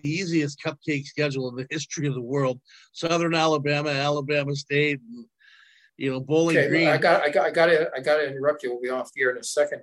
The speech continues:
Speaker 2: uh, Mario. But, uh, you think Charbonnet didn't play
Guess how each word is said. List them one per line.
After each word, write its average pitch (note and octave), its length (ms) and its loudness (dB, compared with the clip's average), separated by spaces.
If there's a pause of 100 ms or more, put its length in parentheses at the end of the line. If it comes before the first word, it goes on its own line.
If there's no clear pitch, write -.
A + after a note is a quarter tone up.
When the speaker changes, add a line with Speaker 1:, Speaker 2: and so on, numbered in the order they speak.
(100)
Speaker 2:
uh, A2 80 -8
Mario. A2 380 -6
But, A#2+ 260 -4
uh, A2+ 120 -6 (840)
you G#3 160 2
think F#3 380 2 (500)
Charbonnet D3+ 360 4
didn't C3+ 280 0
play B2+ 440 0